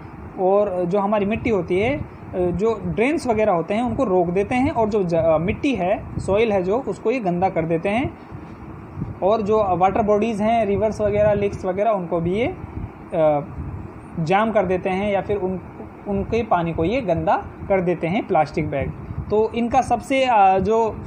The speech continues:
सही तरीका है वो ये है कि भाई इनका जितना ज़्यादा हो सके यूज़ करे ही मत कोई, ठीक है ना।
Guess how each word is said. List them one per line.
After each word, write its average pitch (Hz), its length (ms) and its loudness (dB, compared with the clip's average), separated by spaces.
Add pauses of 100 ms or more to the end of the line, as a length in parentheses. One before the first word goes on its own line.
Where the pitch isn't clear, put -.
(100)
सही 202 180 0
तरीका 220 400 0
है 226 140 4
वो 208 160 0
ये 196 220 0
है 226 120 2
कि 233 120 -2
भाई 240 100 0
इनका 240 320 -2
जितना 196 420 0
ज़्यादा 190 300 2
हो 185 120 2
सके 202 200 -2
यूज़ 214 340 0
करे 196 260 2
ही 226 140 2
मत 170 260 -2
कोई, 139 200 -2 (540)
ठीक 180 120 -2
है 240 80 0
ना। 403 160 -2